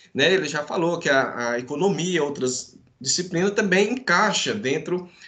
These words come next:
dessa ciências humanas e suas tecnologias. Olha, é o seguinte, atenção, aluno do enem. Ah, eu sou fera em matemática, fera em português, fera em física, fera em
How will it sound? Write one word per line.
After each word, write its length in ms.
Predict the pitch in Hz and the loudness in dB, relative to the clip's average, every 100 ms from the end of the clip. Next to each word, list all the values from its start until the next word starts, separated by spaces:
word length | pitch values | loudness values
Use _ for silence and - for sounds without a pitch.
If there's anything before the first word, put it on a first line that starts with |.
| - | 0
dessa 760 | 131 151 160 170 165 165 - _ _ _ _ | 4 4 4 2 2 0 -10 _ _ _ _
ciências 560 | - 233 165 165 180 | 0 2 2 0 -2
humanas 400 | 190 156 147 151 | -2 0 -2 -2
e 100 | 165 | -6
suas 320 | 165 143 143 143 | -6 -2 0 0
tecnologias. 960 | 139 135 160 160 202 190 143 120 90 - - - | -2 -4 -4 -2 0 2 4 4 0 -16 -20 -20
Olha, 340 | - 170 156 120 | 2 4 4 2
é 40 | |
o 40 | 110 | -4
seguinte, 680 | - 180 147 151 - - - _ _ _ | -10 -8 -8 -8 -8 -14 -18 _ _ _
atenção, 1040 | 147 185 202 214 185 165 - 151 170 196 | 0 2 0 -4 -4 -4 -6 -2 -2 -2
aluno 560 | 208 160 127 143 180 208 | -2 -2 -4 -4 -4 -8
do 220 | 185 160 | -10 -8
enem. 760 | 190 220 151 160 160 120 92 - _ _ _ _ _ _ _ _ _ - | -8 -6 0 2 2 0 -4 -14 _ _ _ _ _ _ _ _ _ 0
Ah, 180 | 214 | 4
eu 100 | 214 | 4
sou 240 | 196 - 202 | 2 0 -4
fera 300 | - 180 202 | -2 -2 -2
em 40 | |
matemática, 840 | 202 196 208 165 127 156 175 190 | -2 -4 -4 -4 -2 -2 -2 -8
fera 320 | - - 143 165 | -8 -6 -4 -6
em 40 | |
português, 720 | 170 175 170 190 147 170 180 | -6 -6 -4 -4 -2 -2 -4
fera 300 | - 143 151 | -2 -2 -2
em 40 | |
física, 460 | - - 180 180 180 | -6 -6 -4 -4 -6
fera 320 | - 135 147 | -4 -2 0
em 240 | 175 190 | -2 -6